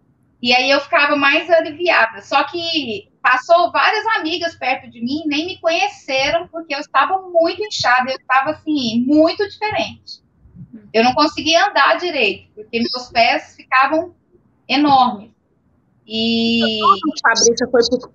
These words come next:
Speaker 2: por causa do cálculo, do cálculo renal que você teve?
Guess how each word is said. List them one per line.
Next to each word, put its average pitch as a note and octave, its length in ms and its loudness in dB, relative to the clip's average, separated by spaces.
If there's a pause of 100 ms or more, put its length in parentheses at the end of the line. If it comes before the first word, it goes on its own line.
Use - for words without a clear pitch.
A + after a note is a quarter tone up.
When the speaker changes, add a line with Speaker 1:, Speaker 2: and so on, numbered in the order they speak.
(160)
Speaker 2:
por B3+ 140 0
causa A3+ 240 0
do A3+ 120 -4
cálculo, A#3+ 800 -2
do G3 180 -4
cálculo C4+ 440 -2
renal A3 420 0
que B3 80 -14
você G3 280 -10
teve? A3+ 460 -6